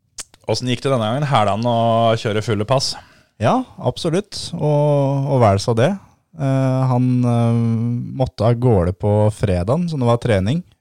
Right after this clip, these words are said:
Speaker 2: Og det passet litt dårlig, for, eh, ene motoren hans var til overhaling, og den ble levert på banen på fredagen.
Speaker 1: Ja, så den skulle vært kjørt inn, den, kanskje?
Speaker 2: Ja,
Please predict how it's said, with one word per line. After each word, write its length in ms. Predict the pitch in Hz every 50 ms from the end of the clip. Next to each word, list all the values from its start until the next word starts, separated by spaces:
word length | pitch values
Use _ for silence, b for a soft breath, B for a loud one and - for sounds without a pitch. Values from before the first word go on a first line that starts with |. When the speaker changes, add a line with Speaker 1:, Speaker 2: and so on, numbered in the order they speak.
| _ _ _ -
Speaker 2:
Og 420 | - 123 123 120 117 117 117 113 113
det 180 | 110 120 127
passet 280 | - 127 113 - 113 107
litt 120 | 110 113
dårlig, 320 | 113 104 92 92 117 131 -
for, 280 | - - 123 117 117
eh, 840 | 113 120 117 117 117 113 117 113 113 107 110 110 110 110 113 123 117
ene 140 | 98 101 110
motoren 280 | 107 107 110 - 98 101 107
hans 240 | 113 117 - - -
var 220 | 113 101 95 92 92
til 120 | - 120
overhaling, 460 | 104 90 90 85 82 101 139 180 175 - _ _ _ _
og 80 | - 117
den 140 | 113 110 107
ble 120 | 107 107 107
levert 420 | 113 110 107 95 87 - - -
på 120 | - 117
banen 240 | 110 110 98 87 90
på 120 | 92 107 101
fredagen. 300 | 101 92 92 127 175 170 - _ _ _ _ _ _ _ _ _ _ _ _ -
Speaker 1:
Ja, 80 | 110 117
så 80 | 113
den 80 | 123 117
skulle 180 | - 120 110
vært 80 | 120 -
kjørt 160 | 123 113 - 120
inn, 80 | 127
den, 120 | 156 165 160
kanskje? 300 | 151 143 127 147 139 107 - -
Speaker 2:
Ja, 260 | - 120 139 165 160